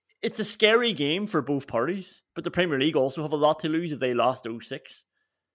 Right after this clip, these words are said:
You know, I, again, I think it's strange that <laughs> I can't stress this enough, that,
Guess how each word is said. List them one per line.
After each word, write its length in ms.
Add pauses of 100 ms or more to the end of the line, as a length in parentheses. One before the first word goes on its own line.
(380)
You 60
know, 100
I, 260
again, 320
I 100
think 260
it's 120
strange 520
that 200 (480)
<laughs> 760
I 80
can't 240
stress 260
this 100
enough, 260
that, 180